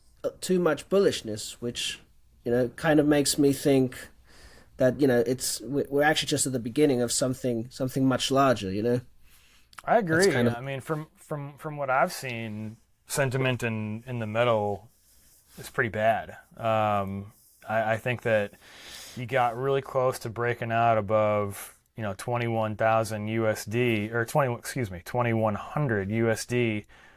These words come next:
Speaker 2: a couple months ago, and people got really excited, and then the rug came out from under people again, and, you know, it ended up back
Speaker 1: <laughs>
Speaker 2: down a, a couple hundred bucks per ounce. Um, you know, people are really tired of that,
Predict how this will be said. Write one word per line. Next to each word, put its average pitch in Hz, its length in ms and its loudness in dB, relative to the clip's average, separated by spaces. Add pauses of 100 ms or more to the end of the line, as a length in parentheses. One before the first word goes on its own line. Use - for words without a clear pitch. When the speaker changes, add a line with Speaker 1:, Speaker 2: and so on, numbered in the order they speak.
(200)
Speaker 2:
a 110 60 -16
couple 117 240 -4
months 120 300 -6
ago, 104 360 -6
and 104 100 -8
people 117 220 -8
got 110 220 -4
really 113 220 -6
excited, 120 520 0
and 113 240 -8 (880)
then 113 180 -8
the 127 100 -6
rug 139 260 2
came 156 300 -4
out 175 200 2
from 180 160 -2
under 185 220 2
people 113 340 -4
again, 110 380 -2
and, 110 300 -2
you 113 180 -4
know, 107 140 -2
it 110 80 -2
ended 113 240 -4
up 113 120 -4
back 113 220 2
Speaker 1:
<laughs> - 20 -10
Speaker 2:
down 113 400 -6 (100)
a, 123 240 -8
a - 40 -14
couple 123 260 -2
hundred 113 240 -8
bucks 123 300 -4
per 113 160 -8
ounce. 120 480 -2 (460)
Um, 117 500 2 (280)
you 135 60 -10
know, 123 120 -2
people 175 320 2
are 151 100 4
really 139 240 0
tired 156 540 2
of 104 180 -6
that, 104 380 0